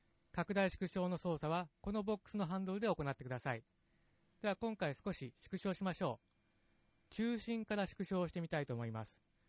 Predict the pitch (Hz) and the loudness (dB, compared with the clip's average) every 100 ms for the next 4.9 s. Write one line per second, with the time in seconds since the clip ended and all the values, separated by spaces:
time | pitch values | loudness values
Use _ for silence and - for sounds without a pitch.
0 | _ _ _ _ _ - 220 190 196 - | _ _ _ _ _ 0 2 2 -2 -4
1 | _ 190 190 185 185 226 165 160 151 147 | _ -2 0 2 2 2 0 0 2 2
2 | 143 147 139 - _ _ 175 156 123 113 | 2 0 -2 -4 _ _ -2 0 0 0
3 | 127 160 160 147 143 139 131 131 - - | 0 2 2 2 0 0 0 0 -4 -16
4 | _ _ _ _ _ - 190 - 226 | _ _ _ _ _ -6 -2 0 0